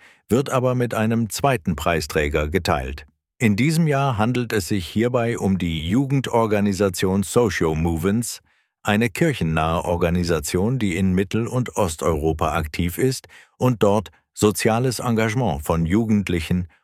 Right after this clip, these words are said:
europäische Verständigung und werteorientierte Jugendkultur fördert. In der W-W-L-Pressemitteilung heißt es zu den Gründen des diesjährigen Preisträgers.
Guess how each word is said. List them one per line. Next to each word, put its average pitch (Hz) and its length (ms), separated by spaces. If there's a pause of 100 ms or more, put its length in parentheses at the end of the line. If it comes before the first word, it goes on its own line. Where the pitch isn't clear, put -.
(120)
europäische 101 720
Verständigung 95 840
und 113 340
werteorientierte 85 1000
Jugendkultur 80 920
fördert. 69 600 (720)
In 98 180
der 90 160
W-W-L-Pressemitteilung 101 1400
heißt 87 320
es 87 140
zu 101 140
den 92 200
Gründen 110 500
des 92 240
diesjährigen 80 640
Preisträgers. 69 920